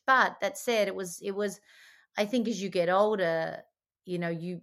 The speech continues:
you, you become clear and clear on what it is you as an individual and as a company wanna build. And so it was the first time for me in my life that I felt just really confident and ready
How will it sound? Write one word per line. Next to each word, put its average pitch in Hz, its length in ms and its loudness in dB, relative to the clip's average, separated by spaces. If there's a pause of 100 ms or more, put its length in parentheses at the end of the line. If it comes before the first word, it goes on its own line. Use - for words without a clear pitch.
(120)
you, 180 460 -6
you 185 200 -8
become 185 480 -6
clear 226 380 0
and 170 140 -2
clear 190 380 -2
on 165 240 -6
what 170 220 2
it 160 120 -2
is 151 220 -6
you 156 520 -6 (540)
as 143 200 -6
an 143 100 -8
individual 131 720 -10
and 143 220 -14
as 151 160 -12
a 156 60 -14
company 185 520 -4
wanna 139 280 -10
build. 139 420 -4 (520)
And 165 140 -4
so 165 480 0
it - 140 -14
was 180 140 -6
the 196 100 -4
first 226 480 -2
time 175 440 -6
for - 180 -14
me 165 360 0
in 151 100 -4
my 147 140 -6
life 143 400 -8 (480)
that 165 80 -2
I 160 160 2
felt 156 300 -2
just 156 160 -8
really 151 160 -6
confident 143 500 -8
and 139 160 -8
ready 131 320 -6